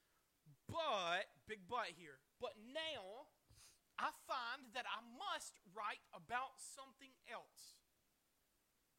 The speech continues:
Y'all, all right, we, we, we're from South Carolina,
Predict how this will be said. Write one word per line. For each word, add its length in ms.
Y'all, 400
all 140
right, 240
we, 160
we, 240
we're 160
from 180
South 300
Carolina, 480